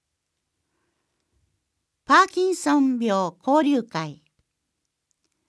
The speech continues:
日時、一月二十二日火曜日、午後一時三十分から三時三十分。場所、ふれあい福祉センタ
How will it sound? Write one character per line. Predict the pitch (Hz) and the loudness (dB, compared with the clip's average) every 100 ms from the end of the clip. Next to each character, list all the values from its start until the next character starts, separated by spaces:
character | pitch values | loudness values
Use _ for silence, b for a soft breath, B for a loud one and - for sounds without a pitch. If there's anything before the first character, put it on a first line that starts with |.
| _ _ _ - | _ _ _ -8
日 | 233 247 254 | -8 -6 -8
時、 | 160 160 - _ _ _ _ _ - | -8 -14 -18 _ _ _ _ _ -12
一 | 202 - 294 | -10 -6 -2
月 | 320 311 269 | -2 0 2
二 | 302 | 2
十 | 262 240 | 0 -2
二 | 196 202 | -2 -4
日 | - - | -6 -12
火 | - | -8
曜 | 226 269 240 | -4 -2 -2
日、 | 151 151 _ _ _ _ _ _ | -6 -12 _ _ _ _ _ _
午 | - 254 | -6 -2
後 | 185 - - | -2 -2 -6
一 | 185 330 | -10 -6
時 | 277 | -6
三 | 277 262 | -4 -4
十 | 240 285 | -4 -6
分 | - 202 | -6 -10
か | 180 170 | -8 -10
ら | 165 156 _ _ _ | -10 -12 _ _ _
三 | - 311 294 | -4 0 0
時 | 180 | -2
三 | 175 214 190 | -6 -6 -6
十 | 214 | -8
分。 | - 160 143 - _ _ _ _ _ _ _ _ _ _ _ | -12 -12 -12 -14 _ _ _ _ _ _ _ _ _ _ _
場 | 190 | -8
所、 | 233 262 - _ _ _ - | -4 -4 -4 _ _ _ -4
ふ | |
れ | 262 | 0
あ | 311 294 | 2 2
い | 269 | -2
福 | - 330 | -6 -10
祉 | |
セ | 339 - 330 | -10 -4 -2
ン | 285 294 | -2 -2
タ | 196 156 | -6 -6